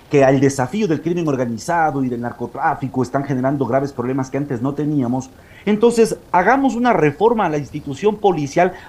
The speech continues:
para que pueda asumir y enfrentar este desafío de mejor manera. Pero en vez de hacer esta reforma, lo que se está apuntando es a expandir el aparato policial con los mismos problemas que ya tiene.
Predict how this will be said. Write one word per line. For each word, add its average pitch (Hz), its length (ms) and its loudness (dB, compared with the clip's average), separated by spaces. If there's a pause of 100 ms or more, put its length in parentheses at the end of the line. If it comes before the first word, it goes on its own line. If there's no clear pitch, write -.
para 170 220 4
que 165 100 0
pueda 220 320 0
asumir 170 520 -6
y 180 80 -2
enfrentar 147 400 -4
este 180 180 -6
desafío 143 420 -6
de 147 80 -4
mejor 123 300 -6
manera. 151 480 -8 (580)
Pero 135 180 2
en 139 120 4
vez 196 200 4
de 208 80 -4
hacer 196 280 -4
esta 190 220 -2
reforma, 175 560 0 (200)
lo 107 140 -4
que 107 120 -6
se 107 100 -12
está 147 140 -6
apuntando 143 560 -4
es 165 200 -4 (260)
a 123 280 2
expandir 156 840 0
el 185 80 0
aparato 143 360 -4
policial 226 460 -4 (160)
con 131 240 0
los 123 200 2
mismos 220 540 -4
problemas 143 480 -6
que 98 100 -12
ya 95 140 -6
tiene. 78 220 -16